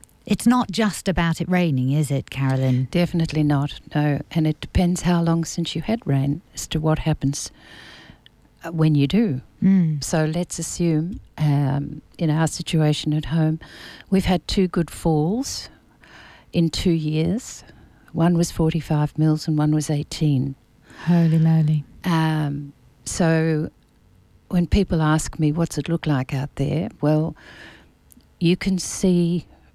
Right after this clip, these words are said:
Speaker 2: sheds that you never saw before because there is nothing. The
Speaker 1: No
Speaker 2: leaves are coming
Speaker 1: trees.
Speaker 2: off the
Speaker 1: Right.
Speaker 2: trees.
Speaker 1: Yeah.
Speaker 2: The grass is dead. The stock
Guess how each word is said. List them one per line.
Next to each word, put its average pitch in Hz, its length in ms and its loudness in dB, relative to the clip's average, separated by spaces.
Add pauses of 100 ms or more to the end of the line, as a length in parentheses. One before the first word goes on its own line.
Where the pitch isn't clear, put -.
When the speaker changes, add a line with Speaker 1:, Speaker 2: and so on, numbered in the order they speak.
(760)
Speaker 2:
sheds - 720 -4 (240)
that 160 200 -2 (520)
you 170 120 0
never 175 240 0
saw 165 300 0
before 170 540 -2
because 156 360 -2
there 160 140 0
is 151 140 -2
nothing. 160 420 0 (680)
The 175 160 4
Speaker 1:
No 170 80 4
Speaker 2:
leaves 180 280 2
are 175 120 2
coming 175 240 0
Speaker 1:
trees. 160 60 0
Speaker 2:
off 156 160 -4
the - 80 -6
Speaker 1:
Right. 170 100 2 (260)
Speaker 2:
trees. - 240 -16 (140)
Speaker 1:
Yeah. 170 240 0 (300)
Speaker 2:
The 165 80 -2
grass 175 420 0
is 180 120 -6
dead. 147 400 -4 (1120)
The 180 100 -2
stock - 500 -2